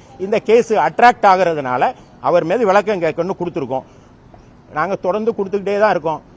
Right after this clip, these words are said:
அவர் வந்து எலெக்ஷன் கமிஷனரை நான் பார்க்கும்போது, அவர் பா-, பா-, ஒரு பால்வடியும் முகத்தோட நடவடிக்கை எடுத்துடுறேன்னு சொல்றாரு. ஆனா, இதுவரை எந்த நடவடிக்கை எடுக்கல.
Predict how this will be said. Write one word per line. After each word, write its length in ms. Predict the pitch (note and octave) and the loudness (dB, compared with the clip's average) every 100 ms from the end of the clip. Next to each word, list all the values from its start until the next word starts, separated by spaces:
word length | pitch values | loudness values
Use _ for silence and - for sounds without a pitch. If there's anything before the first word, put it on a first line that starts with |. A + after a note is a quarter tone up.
| - - - | -20 -20 -10
அவர் 320 | D3+ F3+ G#3 | -4 0 0
வந்து 360 | G3 G#3 A#3 G#3 | 0 0 2 2
எலெக்ஷன் 320 | F#3+ G#3 A#3 | 0 0 -2
கமிஷனரை 580 | G#3+ G3 - F#3+ F3+ F3+ | -2 -4 -6 -4 -2 0
நான் 180 | E3+ E3 | -2 0
பார்க்கும்போது, 760 | E3 F#3+ F#3 F#3+ G#3 A3 E3+ - - | 0 0 -2 -6 -2 -2 -2 -10 -8
அவர் 380 | E3 F3+ F3+ D3+ | -2 0 -2 -6
பா-, 680 | - C#3 C#3+ C#3 C#3 C3 A#2 A#2+ - | -6 -4 -2 -2 -4 -6 -8 -14 -12
பா-, 200 | A#2+ C3+ | -8 -6
ஒரு 180 | D3+ C3+ | -4 -2
பால்வடியும் 500 | D3 G3 G3+ G3+ A3+ | 2 4 4 0 -2
முகத்தோட 400 | F#3 G#3 F#3+ F#3+ | -4 -4 -2 -2
நடவடிக்கை 500 | G3+ F3+ G3 G3 F#3+ | 0 0 0 -2 -4
எடுத்துடுறேன்னு 420 | F3 E3 F#3 F#3+ G3 | -4 -4 -2 -2 -4
சொல்றாரு. 400 | F3+ E3+ E3+ C#3 - - - | -4 0 0 0 -6 -12 -6
ஆனா, 180 | D3 | -4
இதுவரை 340 | D#3 D3+ E3+ D#3 | -4 -4 -4 -4
எந்த 280 | C#3 D3+ D3 | -4 -2 0
நடவடிக்கை 460 | C3 C#3 C#3 C3 | 0 -2 -4 -6
எடுக்கல. 260 | F2+ F#2+ | -8 -10